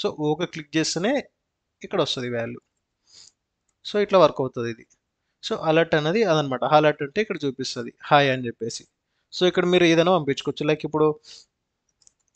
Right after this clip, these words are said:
where a equal to ఒక టెక్స్ట్ ఇద్దాం. "Welcome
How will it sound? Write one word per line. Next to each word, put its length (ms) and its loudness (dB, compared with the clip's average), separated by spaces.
where 220 2
a 40 4
equal 480 -2
to 60 -2
ఒక 100 -4
టెక్స్ట్ 240 -6
ఇద్దాం. 220 -8
"Welcome 380 -6